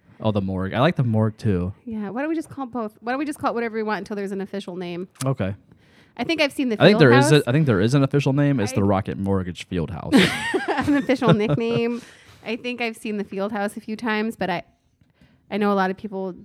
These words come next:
Speaker 2: can't get behind that 'cause they're like, "It's so college." I'm like,
Speaker 1: It
Speaker 2: "Well,
Speaker 1: is,
Speaker 2: the
Speaker 1: it is
Speaker 2: Cavs
Speaker 1: kinda,
Speaker 2: play like
Speaker 1: I'm
Speaker 2: the
Speaker 1: surprised they
Speaker 2: college
Speaker 1: didn't just call it the
Speaker 2: teams."
Speaker 1: Rocket Mortgage Arena. Like, why not?
Speaker 2: I, I don't know.
Speaker 1: Trying to be different up in the land.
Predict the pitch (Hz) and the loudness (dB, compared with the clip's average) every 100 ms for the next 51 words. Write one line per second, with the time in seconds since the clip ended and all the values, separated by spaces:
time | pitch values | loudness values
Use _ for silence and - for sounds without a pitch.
0 | - _ 170 185 185 185 185 180 180 175 | -20 _ -8 -6 -6 -8 -6 -6 -6 -8
1 | - - 196 196 190 262 269 - 320 330 | -10 -10 -6 -4 -4 -6 -10 -6 -6 -6
2 | - 285 302 311 294 254 226 208 233 240 | -8 -6 -6 -6 -6 -6 -6 -8 -10 -10
3 | 226 226 - - 110 101 - - 269 320 | -8 -6 -4 -2 -2 -2 -6 -2 0 0
4 | 87 320 302 247 175 - 208 208 185 170 | -2 -2 -2 -2 -2 2 4 4 2 0
5 | 214 143 139 107 107 117 98 113 110 104 | 2 4 4 4 2 0 -2 -2 -4 -6
6 | 90 85 92 73 69 73 67 90 85 80 | -8 -6 -6 -6 -8 -8 -6 -6 -6 -8
7 | 78 - _ _ _ _ - 262 262 220 | -10 -12 _ _ _ _ -8 -4 -4 -6
8 | - 208 190 180 185 185 202 - _ _ | -12 -10 -8 -8 -10 -10 -10 -14 _ _
9 | _ _ 98 92 90 98 87 - 69 - | _ _ -8 -8 -8 -8 -8 -8 -12 -14
10 | - _ - - 85 82 80 80 78 | -20 _ -14 -10 -10 -10 -10 -12 -14